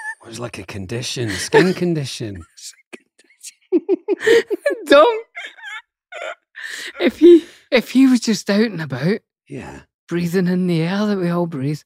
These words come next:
Speaker 2: he, he'd come down with all sorts.
Speaker 1: Well, how did they know that? Did he, did he initially, as a baby,
Speaker 2: As
Speaker 1: was
Speaker 2: a
Speaker 1: he
Speaker 2: baby, they were like,
Speaker 1: wasn't born in a bubble, was it?
Speaker 2: <laughs> No, but
Speaker 1: No,
Speaker 2: they
Speaker 1: no.
Speaker 2: said, "He can't go out and about."
Speaker 1: Hang on a second. Get him in a bubble.
Speaker 2: Get him in a bubble and he'll have to live in there.
Speaker 1: So, but in the bubble, he's fine.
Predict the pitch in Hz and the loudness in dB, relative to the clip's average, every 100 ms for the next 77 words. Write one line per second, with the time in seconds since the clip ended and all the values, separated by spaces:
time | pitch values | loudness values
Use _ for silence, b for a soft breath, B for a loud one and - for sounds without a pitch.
0 | _ _ _ _ _ _ - - - - | _ _ _ _ _ _ -16 -16 -16 -16
1 | - - 190 175 208 220 180 143 196 277 | -14 -8 -6 -4 0 2 2 2 4 4
2 | - 277 160 - - 117 117 170 180 151 | 4 2 2 -4 -12 -8 -4 -4 -4 -4
3 | 147 147 156 185 185 151 113 131 147 127 | -4 -2 -2 -2 -2 -4 -4 -4 -4 -2
4 | 151 151 151 147 165 190 - 170 139 120 | 0 2 2 4 2 2 0 -2 0 -2
5 | 117 113 139 165 180 135 110 202 214 208 | -6 -6 -2 2 2 0 0 2 2 2
6 | 190 220 254 254 214 185 170 180 127 90 | 4 4 4 4 4 4 2 2 2 0
7 | 90 139 120 73 - 73 98 139 185 202 | 0 2 2 -4 -14 -14 -8 -6 -4 2
8 | 294 294 - 320 240 247 247 247 226 247 | 2 4 8 8 8 4 4 2 4 4
9 | 214 b b b b 254 262 - 160 143 | 2 b b b b 2 2 -2 -6 -6
10 | 143 160 185 165 151 226 320 294 _ - | -4 -4 -6 -6 0 2 2 0 _ -14
11 | 151 135 104 - 127 143 190 254 294 302 | -8 -6 -4 -4 -2 0 4 6 6 6
12 | 262 262 247 196 147 - - 311 302 294 | 6 6 6 6 2 0 4 4 6 4
13 | 254 226 294 392 302 240 277 - 247 294 | 4 6 8 8 8 6 4 4 2 4
14 | 370 359 349 220 143 - 151 147 165 175 | 4 4 4 2 -2 -6 -6 -2 0 4
15 | 202 214 170 196 190 170 - 180 196 196 | 4 4 4 2 4 2 2 2 4 4
16 | 117 80 | 2 -4